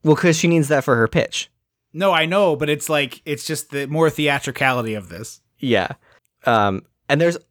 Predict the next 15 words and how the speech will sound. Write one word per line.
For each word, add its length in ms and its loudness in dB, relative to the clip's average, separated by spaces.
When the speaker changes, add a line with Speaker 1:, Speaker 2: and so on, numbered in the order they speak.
Speaker 1:
I, 240 0
I 100 2
didn't 220 0
notice 240 2
it 60 0
until 260 0
this 260 0
watch 260 0
through. 280 0
There 160 0
are 160 0
so 440 0
many 340 2
naked 420 0
women 420 2